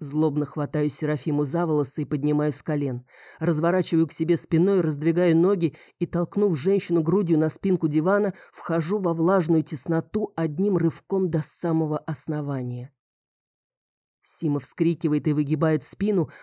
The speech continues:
а я хватаю её за бёдра и начинаю со звериной яростью вколачиваться в красивое сочное тело, желая таким образом вытрахать из своего сознания все мысли о Василисе.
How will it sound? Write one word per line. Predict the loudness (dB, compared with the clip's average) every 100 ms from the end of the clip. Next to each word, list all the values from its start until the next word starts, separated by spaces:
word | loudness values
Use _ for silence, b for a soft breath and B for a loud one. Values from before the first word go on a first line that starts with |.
| B
а | 0
я | 2 2
хватаю | 0 0 2 2
её | 4 2
за | 2 2
бёдра | 2 2 0 B B
и | 0
начинаю | 2 2 2 2 2
со | 0 -2
звериной | 0 0 2 2
яростью | 2 2 0 0 -2 -2 -4
вколачиваться | -2 -2 0 0 -2 -6 -4
в | -8
красивое | -4 -6 -6 -10 -8 0 0
сочное | 0 -2 -2 -2 -2 -2
тело, | -2 -4 -2 0 -4 B B B
желая | -2 2 2
таким | 2 0 0 0
образом | 2 2 2 2 0
вытрахать | 0 -2 0 -2 -2 -6
из | -6 -2
своего | 0 0
сознания | 0 -2 -2 0 2 2
все | 0 -2 -2
мысли | 2 0 -2 -4
о |
Василисе. | -4 -4 -4 -2 -4 -8 -16